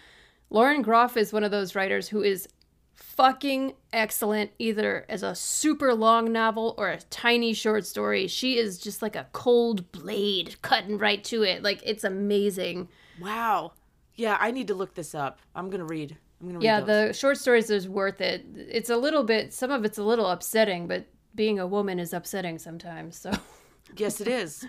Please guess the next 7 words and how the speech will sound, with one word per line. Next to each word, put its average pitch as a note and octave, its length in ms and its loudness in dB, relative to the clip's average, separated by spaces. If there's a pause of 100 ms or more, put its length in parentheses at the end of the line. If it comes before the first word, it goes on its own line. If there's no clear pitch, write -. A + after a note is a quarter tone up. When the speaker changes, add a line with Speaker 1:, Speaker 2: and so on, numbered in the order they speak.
(140)
Speaker 2:
It A#3+ 100 -6
is, G3 360 -4
Speaker 1:
Yeah. F#3 120 -4
Speaker 2:
actually. G3 440 -4 (160)
So, G3+ 460 -2 (720)
hmm. G3 200 -10 (720)
Okay. G#3 300 -6